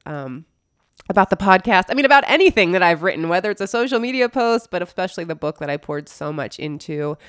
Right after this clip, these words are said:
If you have it, please leave a review on Amazon, wherever you bought it, on Goodreads if you use it. Reviews are, like, the thing to do. I mean, once you buy the book,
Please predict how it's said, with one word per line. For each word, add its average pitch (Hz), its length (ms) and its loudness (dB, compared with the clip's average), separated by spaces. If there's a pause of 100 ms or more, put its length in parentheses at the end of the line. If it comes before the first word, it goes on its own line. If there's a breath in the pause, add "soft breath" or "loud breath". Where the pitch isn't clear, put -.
(460 loud breath)
If 247 220 2
you 240 120 0
have 240 300 0
it, 254 180 -4
please 240 340 -6
leave 233 260 -2
a 208 100 -2
review 196 960 -2
on 170 320 -10
Amazon, 185 840 -4
wherever 165 520 -10
you 175 160 -6
bought 170 320 -4
it, 165 300 -4 (220 loud breath)
on 143 240 -12
Goodreads 165 640 -6
if 165 160 -10
you 165 80 -8
use 160 260 -8
it. 165 280 -6
Reviews 170 720 -6 (100)
are, 151 260 -6
like, 143 360 -8 (420 soft breath)
the 151 480 -2
thing 156 540 -6
to 170 160 -10
do. 147 420 -4
I 139 40 -10
mean, 147 160 -10 (200)
once 135 340 -10
you 135 60 -10
buy 127 240 -6
the 143 140 -8
book, 147 280 -6